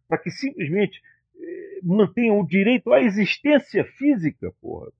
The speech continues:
sabe? Não tem cabimento, não tem cabimento a gente imaginar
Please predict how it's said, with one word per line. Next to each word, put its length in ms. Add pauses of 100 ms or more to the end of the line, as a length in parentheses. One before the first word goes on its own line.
(680)
sabe? 340 (380)
Não 280
tem 220
cabimento, 840 (160)
não 240
tem 200
cabimento 720 (800)
a 100
gente 280
imaginar 640